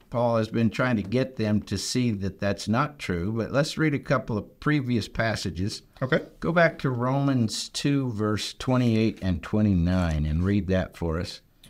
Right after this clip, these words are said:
Speaker 1: And this is in a section where Paul is talking about the sinfulness of both Gentiles and Jews, but read two twenty-eight, twenty-nine.
Speaker 2: Yeah.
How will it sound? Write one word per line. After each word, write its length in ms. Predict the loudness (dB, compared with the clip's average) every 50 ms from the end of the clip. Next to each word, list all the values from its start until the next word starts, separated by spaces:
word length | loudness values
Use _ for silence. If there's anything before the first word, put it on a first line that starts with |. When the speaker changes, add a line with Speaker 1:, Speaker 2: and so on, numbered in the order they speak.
| -20 -20 -20 -20 -16 -8 -4
Speaker 1:
And 240 | -2 -2 0 0
this 220 | 2 0 0 0 -2
is 100 | 0 0
in 140 | 2 2 2
a 40 | 0
section 440 | 0 0 -2 -2 -2 -2 -2 0 2
where 100 | 2 0
Paul 380 | 0 0 0 2 2 4 2
is 140 | 2 0 0
talking 440 | 2 2 2 2 2 2 2 2 2
about 460 | 2 2 2 2 2 2 0 -4 -4
the 80 | -4 -4
sinfulness 880 | -4 -4 -2 0 2 2 2 0 0 0 0 2 2 2 2 0 -2 -2
of 160 | -4 -4 -2
both 380 | 0 0 0 -2 -2 -8 -18 _ _ _ -20 _ _ _ _
Gentiles 720 | -6 -2 0 0 2 2 2 0 0 2 0 0 -2 -2 -2
and 160 | -2 -2 -2
Jews, 380 | -2 -2 -2 0 0 -2 -4 -4
but 200 | -6 -6 -6 -4
read 340 | -2 -2 -2 -2 -2 -4 -8 -16 -20 -20 -12 -4
two 160 | -2 -2 -2
twenty-eight, 560 | -2 -2 -2 0 2 2 2 2 0 -2 -4
twenty-nine. 500 | -4 -2 0 0 2 2 0 0 -4 -8 -12 -20 _ -16
Speaker 2:
Yeah. 180 | -14 -14 -14